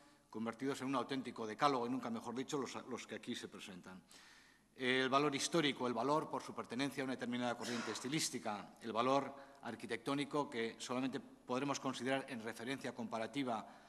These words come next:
a otros edificios, bien de ámbito nacional o internacional, pues valorando su organización en planta, su diseño de fachada.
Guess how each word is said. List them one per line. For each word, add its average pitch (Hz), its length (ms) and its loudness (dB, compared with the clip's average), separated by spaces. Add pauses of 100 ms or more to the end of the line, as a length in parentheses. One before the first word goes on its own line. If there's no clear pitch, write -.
(100)
a 113 60 -6
otros 131 260 -2
edificios, 127 460 0
bien 127 200 0
de 123 80 0
ámbito 120 280 -4
nacional 113 760 2
o 113 80 -4
internacional, 117 640 0
pues 104 200 -12
valorando 107 420 -2
su - 140 -8
organización 104 480 -8
en 101 100 -8
planta, 131 380 4
su - 120 -6
diseño 95 340 -10
de 92 100 -12
fachada. 101 480 -2